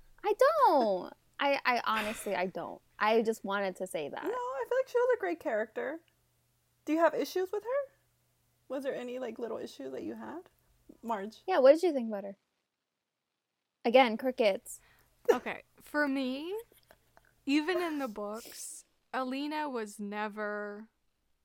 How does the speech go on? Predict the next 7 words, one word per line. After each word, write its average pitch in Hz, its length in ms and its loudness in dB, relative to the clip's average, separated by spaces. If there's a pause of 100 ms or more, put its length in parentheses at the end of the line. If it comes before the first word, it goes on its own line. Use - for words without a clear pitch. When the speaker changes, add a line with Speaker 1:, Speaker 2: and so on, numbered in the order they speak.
(720)
Speaker 3:
the 214 220 -10
most 208 640 -10 (840)
interestingly 214 1500 -8
constructed 208 840 -12
character. 185 800 -16 (100)
Speaker 1:
Mm-hmm. 202 500 -6 (1500)
Speaker 3:
However, 254 1300 -4